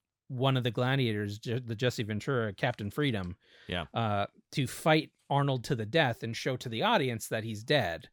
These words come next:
Speaker 2: Yeah.
Speaker 1: uh, by real time mapping Arnold's face onto someone else.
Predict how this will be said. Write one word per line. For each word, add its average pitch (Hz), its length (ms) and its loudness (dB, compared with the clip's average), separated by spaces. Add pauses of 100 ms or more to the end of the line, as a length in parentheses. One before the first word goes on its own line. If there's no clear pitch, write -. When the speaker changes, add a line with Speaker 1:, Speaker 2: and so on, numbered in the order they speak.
(120)
Speaker 2:
Yeah. 95 220 -2 (260)
Speaker 1:
uh, 101 220 -2
by 107 520 -2 (100)
real 135 360 4
time 139 460 4
mapping 123 400 0
Arnold's 117 300 -4
face 127 400 -2
onto 110 420 -4
someone 95 420 -4
else. 76 400 -10